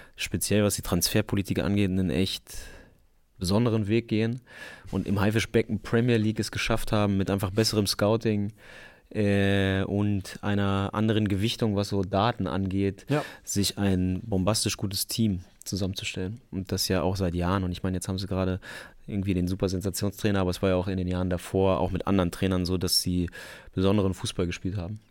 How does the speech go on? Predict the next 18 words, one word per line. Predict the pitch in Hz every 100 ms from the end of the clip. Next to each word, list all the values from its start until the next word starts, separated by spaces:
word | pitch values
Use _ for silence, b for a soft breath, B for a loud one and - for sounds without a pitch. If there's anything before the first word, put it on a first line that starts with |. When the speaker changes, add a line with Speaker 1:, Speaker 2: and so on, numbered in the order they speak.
| -
Speaker 2:
Ja, | 139 -
Speaker 1:
Mit | - 95
Speaker 2:
ich |
hab, | -
Speaker 1:
besonderen | 107 92 101 98 95
Speaker 2:
ich |
hab, | 92
Speaker 1:
Leuten. | 98 - 80 - -
Speaker 2:
ich |
hab | 131
mir | 135
sogar | 151 147
mal | 135
so | 120 120
ein | 110
Video | 143 156 135
angeguckt, | 123 117 110 127 113
wo | 123 117